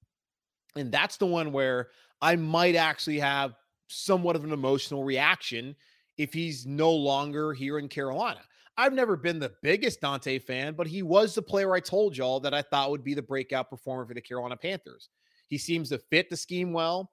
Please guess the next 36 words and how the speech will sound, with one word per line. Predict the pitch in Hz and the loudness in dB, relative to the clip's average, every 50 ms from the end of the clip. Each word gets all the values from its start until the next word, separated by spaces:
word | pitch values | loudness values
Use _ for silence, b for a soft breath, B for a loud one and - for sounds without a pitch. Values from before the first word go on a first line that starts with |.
| _ _ _ _ | _ _ _ _
He | - 135 | -10 -10
seems | 127 - 156 156 156 156 120 | -6 -4 -4 -4 -4 -4 -6
to | 143 | -6
be | 139 143 151 | -4 -4 -4
someone | 143 - 160 156 156 | -2 0 0 0 0
that | 151 143 | -2 -2
they | - 143 | -2 -4
prioritize | 135 - - 135 127 131 147 160 156 - 160 160 165 147 | -4 -2 0 0 2 4 4 2 2 2 2 2 2 0
here | - 151 156 | -2 -4 -6
in | 151 139 | -6 -6
Carolina, | - 143 143 135 123 131 143 151 165 165 160 b b b b | -4 -2 -2 0 2 2 2 0 0 -4 -4 b b b b
with | - 113 | -14 -2
Matt | 113 147 156 151 | 2 2 2 4
Rhule | 151 147 151 151 | 2 2 0 0
going | 135 139 135 147 151 139 | 2 2 0 0 0 2
back | 120 143 151 143 | 2 2 2 2
to | - - | -2 -8
the | 135 120 | -12 -6
draft | 104 123 131 143 139 - - | -2 0 0 0 0 -2 -4
night | 139 143 147 147 | -2 -2 -2 -2
when | 135 131 | -4 -6
they | 131 | -6
picked | 123 - - 139 139 - | -6 -4 -4 -4 -4 -2
J | - 143 135 | -4 -6 -6
C | - - 135 | -6 -6 -6
Horn | 139 143 143 | -6 -4 -2
o-, | 139 139 143 143 - | -2 -2 -2 -2 -2
eight | 143 151 151 - | -4 -4 -4 -4
overall, | 151 143 135 131 131 135 147 143 | -4 -4 -2 0 0 2 0 0
saying | - - 143 | -2 -6 -6
they | 139 127 | -4 -4
wanted | 117 113 120 123 135 131 | -4 -2 -4 -4 -4 -6
someone | - - 135 135 139 139 | -6 -6 -6 -4 -4 -4
who | 135 | -4
could | 123 120 | -6 -8
start | - - 143 143 143 139 | -4 0 2 2 2 2